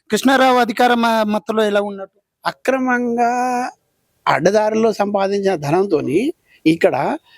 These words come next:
Speaker 2: ఒక, ఏమంటారు, దొడ్డిదారిన స్నేహం నడుస్తా ఉంది. అది అనేదానికి దానికి
Speaker 1: అంటే
Speaker 2: నిదర్శనం.
Speaker 1: కాంగ్రెస్, కాంగ్రెస్తో పొత్తు.
Speaker 2: వంద శాతం మా కాంగ్రెస్తో మిలాఖతై ఉన్నాడు, ఈ ప్రభుత్వంతో మిలాఖతై ఉన్నాడు,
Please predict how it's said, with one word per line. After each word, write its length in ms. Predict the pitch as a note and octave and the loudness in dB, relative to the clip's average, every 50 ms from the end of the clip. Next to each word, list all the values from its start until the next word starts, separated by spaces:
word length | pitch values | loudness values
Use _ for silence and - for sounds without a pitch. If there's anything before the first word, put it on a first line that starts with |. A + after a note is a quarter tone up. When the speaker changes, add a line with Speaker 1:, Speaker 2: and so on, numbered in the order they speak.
| _ _ _ _ - | _ _ _ _ 0
Speaker 2:
ఒక, 140 | E3+ E3 - D#3+ D#3 F3+ A3 A#3 A3 F#3+ F3 E3 D3+ D#3 - - - - - _ _ - - - - | 0 2 2 2 2 2 0 0 0 0 0 0 -2 -2 -4 -6 -8 -12 -14 _ _ -20 -12 -4 -2
ఏమంటారు, 440 | - D#3 F3 F#3+ G3 F#3+ G3 G3+ G3+ | 0 2 2 2 2 2 2 2 2
దొడ్డిదారిన 540 | F3 D#3 E3+ F3 F#3 A3 A#3 B3 A#3+ A#3+ A#3 | 2 2 2 2 2 2 2 2 2 0 -2
స్నేహం 360 | - - G#3+ G3+ F#3 G#3 G#3 | -2 0 0 0 2 2 0
నడుస్తా 340 | G3 F#3 F#3+ F3+ - F3 D#3+ | 0 0 -2 -2 -2 -2 -2
ఉంది. 180 | D3+ D3 D3+ | -2 -2 -4
అది 260 | B2 - - - - _ _ _ _ - | -6 -6 -8 -12 -16 _ _ _ _ 0
అనేదానికి 380 | F#3+ A3 G#3+ A3 A3+ B3 A#3 A3+ | 2 2 2 2 0 0 -2 0
దానికి 220 | F#3+ F#3+ G3+ G3 | 0 0 0 2
Speaker 1:
అంటే 140 | G3 G3 G#3 | 2 2 2
Speaker 2:
నిదర్శనం. 220 | A3 G#3+ C4+ G#3 | 2 2 2 2
Speaker 1:
కాంగ్రెస్, 520 | F3+ G#3 G#3+ G#3+ A3+ A#3+ B3 A#3 G#3 F#3+ F#3+ | 4 4 6 6 6 6 4 4 2 0 -2
కాంగ్రెస్తో 640 | - - G#3 A3 A#3 A#3+ B3 B3 A3+ - - D4+ | 0 2 2 4 4 4 4 4 2 2 2 0
పొత్తు. 420 | D4 - C4+ A3 - - A#3 G#3 - _ _ D#3 | 2 2 0 0 2 2 0 0 -2 _ _ -4
Speaker 2:
వంద 280 | D#3+ F3+ G3 A3+ A#3 B3 A#3+ | -4 -2 -2 -2 -2 -2 -2
శాతం 440 | G#3+ G#3+ G#3 G#3+ G#3 A3+ B3 A#3+ A3+ | 0 0 -2 -2 -4 -6 -8 -10 -10
మా 120 | G#3 G3 | -10 -8
కాంగ్రెస్తో 460 | F#3 F3+ F3+ F#3 F#3+ F#3+ F3 - F#3+ | -6 -4 -4 -2 -2 -4 -4 -4 -2
మిలాఖతై 500 | F3 F3 E3 E3+ E3+ E3 E3 E3 E3 D#3 | 0 2 2 2 2 0 0 -2 0 0
ఉన్నాడు, 560 | D3+ D3 D3+ D3 C#3+ D#3 F#3 G#3+ A3 G#3+ G3+ | 0 0 0 -2 0 2 2 4 4 4 4
ఈ 100 | F#3 F3 | 4 2
ప్రభుత్వంతో 540 | E3 - D#3 D#3 D#3+ E3 - D#3+ D#3 D#3 D3+ | 2 2 2 0 0 0 0 0 -2 0 0
మిలాఖతై 520 | D3+ D#3 D3+ D3+ D#3 D3 D3+ D3 D3 D3 C#3+ | 0 2 2 2 0 0 -2 -4 -2 -2 -2
ఉన్నాడు, 460 | C#3+ C#3+ C#3+ D3 D#3 F#3 G#3+ A3 | -2 -2 -2 0 2 2 2 2